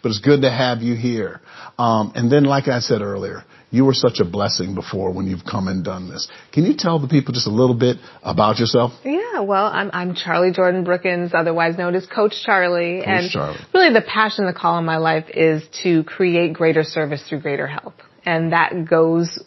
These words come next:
Speaker 2: and it happens with the intersection of faith, food, and fitness. You know, it begins with our spiritual foundation, eating the food that God created us for to eat, created us to eat,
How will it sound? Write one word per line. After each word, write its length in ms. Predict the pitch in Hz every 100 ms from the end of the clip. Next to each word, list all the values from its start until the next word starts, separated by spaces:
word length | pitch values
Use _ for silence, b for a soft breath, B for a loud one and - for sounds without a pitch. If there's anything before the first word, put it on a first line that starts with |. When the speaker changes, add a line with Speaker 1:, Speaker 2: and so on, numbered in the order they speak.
| -
Speaker 2:
and 300 | 104 117 165
it 160 | 156 - - _ -
happens 460 | - 240 226 180 165
with 120 | 165
the 60 |
intersection 600 | 175 196 180 175 156 -
of 100 | 156 147
faith, 260 | 156 147
food, 160 | - 151
and 120 | 151
fitness. 400 | - - - 170 -
You 120 | 175
know, 80 | -
it 100 | 175
begins 480 | 180 160 185 190 185
with 220 | 180 165 - B B
our 120 | 160
spiritual 440 | - - 202 202
foundation, 760 | 190 190 185 180 180 185 175 175 -
eating 280 | 196 196
the 80 | 180
food 360 | 175 190 190 175
that 80 | 160
God 200 | 175 175
created 300 | - 180 180
us 40 | 170
for 140 | 170
to 80 | 165
eat, 220 | - 175 - - _ -
created 560 | - 190 190 185 175 -
us 160 | 185 -
to 80 | - -
eat, 220 | 233 330